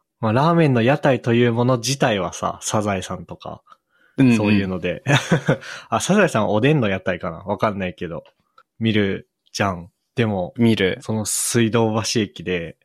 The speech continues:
Speaker 1: 初めて見て、
Speaker 2: うん。
Speaker 1: で、逆に、き-、気にしてないだけかもしれないけど、僕水道橋駅以外で知らないんだよな。
Speaker 2: へー。
Speaker 1: まあ、それは単純に僕が、
Speaker 2: うん。
Speaker 1: 全然外に出てないとか、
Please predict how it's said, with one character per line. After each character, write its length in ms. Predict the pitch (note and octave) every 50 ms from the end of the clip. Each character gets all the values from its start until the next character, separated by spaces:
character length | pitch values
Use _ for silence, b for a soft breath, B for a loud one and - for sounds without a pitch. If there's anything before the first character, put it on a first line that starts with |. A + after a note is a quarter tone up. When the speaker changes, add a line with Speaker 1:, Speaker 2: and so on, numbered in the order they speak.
| _ _ _ _
Speaker 1:
初 260 | - - F#2+ G2+ G#2
め 100 | F#2+ F#2
て 140 | - - F2+
見 200 | F2 A2 G#2 F#2+
て、 220 | F#2 F2 - D2
Speaker 2:
う 40 | G#2+ -
ん。 40 | _
Speaker 1:
で、 120 | - G#2+ F#2+
逆 340 | - A2+ G#2 - - B2+
に、 340 | B2 C3 C3+ B2+ G#2 F2+ - _ _ _ _ _ _ _ _ _ _ _ _ _ _ _ _ _
き-、 220 | - - - -
気 180 | - - - C#3
に 100 | D3 D3+
し 120 | - -
て 100 | - E3
な 140 | D#3 E3+ E3
い 40 | C#3+
だ 120 | A#2+ A2+
け 100 | - C3
か 100 | - B2+
も 80 | G#2 G2
し 120 | - -
れ 80 | G2+ G2+
な 80 | G2
い 60 | F#2+
け 100 | - -
ど、 80 | F#2 F2+
僕 200 | F#2 F#2+ - -
水 220 | - - A#2+ A#2
道 140 | A2 B2+ A#2+
橋 260 | A#2 B2 A#2+ - B2+
駅 320 | A#2+ A2+ A2 - - A#2 A#2
以 60 | G#2+
外 160 | G#2+ F#2+ F2
で 80 | - -
知 140 | - - F#2+
ら 100 | G2+ G2
な 100 | G#2 G#2
い 60 | F#2+
ん 40 | E2
だ 80 | E2
よ 80 | E2 -
な。 120 | - C#2+ - _ _ _ -
Speaker 2:
へ 720 | - A2+ G#2+ G#2+ A2+ A#2 A2+ A2+ A#2 A#2 A#2 A#2 A2+ -
ー。 40 | _ _ _ _ _ _ _ _ _ _ _ _ _ _ _
Speaker 1:
ま 60 | -
あ、 20 | G#2
そ 140 | - - B2
れ 60 | D3
は 100 | D3+ C#3+
単 200 | - C#3+ C3 B2
純 160 | A#2+ B2 A#2+
に 120 | A#2+ A#2
僕 240 | G2+ G#2 G2+ - -
が、 420 | G#2 G#2 G2+ G2 G2 - - - _ _ _
Speaker 2:
う 120 | C#3 B2+
ん。 220 | A#2 G2+ G2+ - _ _ _ _ _ _ _ - _ -
Speaker 1:
全 180 | - A2 G#2 G2+
然 400 | F#2 G#2 G2+ G2 F#2+ F#2+ F#2 - -
外 280 | - - B2 - - G#2
に 140 | F#2 F#2 F2+
出 140 | G#2 G2
て 100 | - G2
な 100 | F#2 F#2
い 80 | F#2 F2
と 120 | - F#2
か、 280 | - - F2 E2 E2